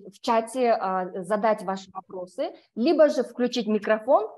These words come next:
После вот презентации можете включить микрофон и задать свой вопрос, если, э, есть вопросы именно по эс эм эм, да, Светлане Марголис. Так что, пожалуйста,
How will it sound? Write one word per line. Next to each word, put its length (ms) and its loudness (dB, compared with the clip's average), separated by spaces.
После 360 4
вот 200 -4
презентации 840 -4
можете 300 -2
включить 340 -10
микрофон 480 0
и 40 0
задать 340 0
свой 220 -4
вопрос, 460 -2
если, 260 -10
э, 460 -6
есть 460 -2
вопросы 680 -6
именно 300 -4
по 260 0
эс 120 -6
эм 160 -6
эм, 180 -10
да, 320 -6
Светлане 380 -8
Марголис. 420 -10
Так 200 2
что, 200 0
пожалуйста, 920 0